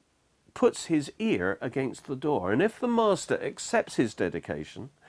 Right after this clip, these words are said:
he takes that ear and he opens up that ear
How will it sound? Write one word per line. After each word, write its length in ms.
he 140
takes 460
that 300
ear 480
and 320
he 540
opens 420
up 180
that 200
ear 320